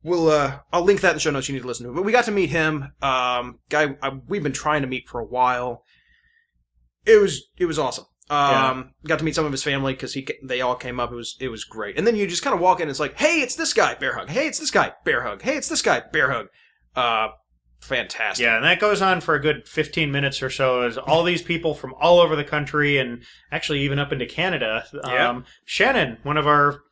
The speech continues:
Speaker 2: uh, former
Speaker 1: Our
Speaker 2: guest hosts,
Speaker 1: second
Speaker 2: she's a,
Speaker 1: guest host,
Speaker 2: yeah,
Speaker 1: yeah.
Speaker 2: she's a regular here. Actually, it was interesting. Here at the con, we had the two of us,
Speaker 1: Mm-hmm.
Speaker 2: we had Derek, the other Derek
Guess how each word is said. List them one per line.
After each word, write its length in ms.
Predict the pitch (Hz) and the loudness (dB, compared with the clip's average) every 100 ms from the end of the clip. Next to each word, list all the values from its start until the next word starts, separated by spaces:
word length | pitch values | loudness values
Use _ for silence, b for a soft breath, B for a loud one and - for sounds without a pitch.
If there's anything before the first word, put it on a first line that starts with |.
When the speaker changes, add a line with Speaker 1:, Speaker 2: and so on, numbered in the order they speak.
| 170 | -6
Speaker 2:
uh, 340 | 151 135 131 131 | -2 0 0 -2
former 380 | - 160 160 | 0 0 2
Speaker 1:
Our 20 | 147 | 4
Speaker 2:
guest 240 | 156 151 | 2 4
hosts, 400 | 170 180 170 - - | 6 6 4 -6 -8
Speaker 1:
second 260 | 143 - | -6 -4
Speaker 2:
she's 220 | 143 202 196 | 0 4 6
a, 140 | 170 | 4
Speaker 1:
guest 160 | 143 - | 2 -10
host, 160 | 98 | -2
Speaker 2:
yeah, 140 | 147 143 | 2 2
Speaker 1:
yeah. 40 | |
Speaker 2:
she's 260 | 135 170 165 | 2 0 4
a 140 | 170 | 6
regular 420 | 160 165 165 170 | 6 4 4 2
here. 280 | 156 170 170 B B - | 0 -2 -4 B B 0
Actually, 640 | 208 208 214 175 160 147 B B | 2 2 2 4 4 2 B B
it 60 | |
was 140 | 165 165 | -2 0
interesting. 580 | 214 208 175 151 147 135 | -2 2 4 4 0 0
Here 180 | 175 | 2
at 80 | 226 | 2
the 60 | - | 2
con, 360 | 170 147 139 | 2 2 2
we 140 | 135 135 | 0 2
had 380 | 135 113 110 - b b b - | 2 2 0 -2 b b b -20
the 60 | - | -2
two 180 | 196 262 | 4 6
of 80 | |
us, 460 | 151 127 127 - - _ | 6 4 0 -6 -10 _
Speaker 1:
Mm-hmm. 160 | 113 151 | -14 -4
Speaker 2:
we 80 | 131 | 0
had 200 | 127 - _ - | 0 0 _ 0
Derek, 480 | 131 135 196 - - _ _ _ _ _ - | 2 4 2 -2 -20 _ _ _ _ _ -2
the 100 | 156 | 4
other 180 | 208 170 | 4 4
Derek 460 | 131 110 135 - | 4 4 0 -2